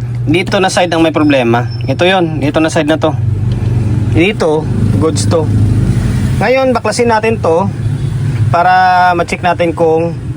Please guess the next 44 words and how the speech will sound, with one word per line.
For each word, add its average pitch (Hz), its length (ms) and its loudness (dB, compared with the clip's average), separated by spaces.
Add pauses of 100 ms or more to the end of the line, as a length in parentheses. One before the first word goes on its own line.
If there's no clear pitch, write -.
(140)
di 220 160 0
natin 240 320 0
ibabalik. 240 400 -2
Kasi 226 160 -2
pag 240 160 -2
binalik 240 320 -2
mo 233 80 2
yan, 196 160 -4
puputok 196 400 -6
yan. 220 240 -2 (720)
Or, 220 560 0 (560)
basta, 220 320 2
ganun 196 320 2
din 220 80 0
naman. 240 160 0
Haba 175 400 0
lang 185 160 0
yung 175 160 2
oras 175 160 0
natin. 160 400 0
Huli 214 240 2
na 240 240 4
natin 226 160 -2
agad. 202 320 0 (160)
Kumbaga, 190 240 0
ito 170 240 2
na 180 80 -2
side 180 160 -2
agad 175 240 0
na 165 80 2
may 160 80 2
problema. 139 560 0 (720)
Okay, 214 320 0
tanggalin 196 400 0
natin. 214 480 0 (400)
Tapos, 170 240 -2
check - 160 -4
natin 170 240 0
to. 135 160 0 (1080)
Mukhang 139 240 0
nagkamali 147 400 2
ako 147 160 2
ng 147 80 0
tansya. 135 480 2